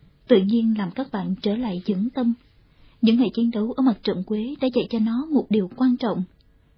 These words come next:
Trong giây phút hiểm nguy của trận đánh, một tiếng cười ngạo của người chỉ huy nhiều lúc làm cho đơn vị đủ sức chuyển bại thành thắng. Khi chỉ còn cách bọn Lượm chừng mười bước, Lép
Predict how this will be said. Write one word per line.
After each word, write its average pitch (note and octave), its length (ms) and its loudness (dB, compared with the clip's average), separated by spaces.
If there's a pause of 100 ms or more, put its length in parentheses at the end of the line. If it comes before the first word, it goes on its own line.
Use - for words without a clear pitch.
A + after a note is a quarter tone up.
(140)
Trong G#3 280 2
giây G#3 200 0
phút D4 200 -8
hiểm G3+ 280 -2
nguy B3 200 0
của A#3+ 180 -4
trận F3 240 -4
đánh, G#3 240 -2 (520)
một A3+ 220 6
tiếng B3+ 300 -2
cười A3 180 4
ngạo F#3 400 -4
của C4 80 -4
người C#4 220 4
chỉ F3+ 100 -4 (100)
huy A#3 240 -2 (340)
nhiều A3 220 6
lúc B3+ 260 -4
làm G#3 300 -4
cho A#3 80 -2
đơn A3+ 240 2
vị F#3 240 0
đủ G#3+ 220 0 (120)
sức - 240 -8
chuyển A3 260 0
bại F#3 260 -4
thành G3 180 -4
thắng. G#3 240 -2 (920)
Khi G#3+ 300 0
chỉ G3+ 100 -4
còn G3 300 -6
cách - 200 -6
bọn F#3+ 180 -4
Lượm F#3 320 -2
chừng G3 240 2
mười G3 220 2
bước, C#4+ 220 -2 (440)
Lép B3+ 160 -2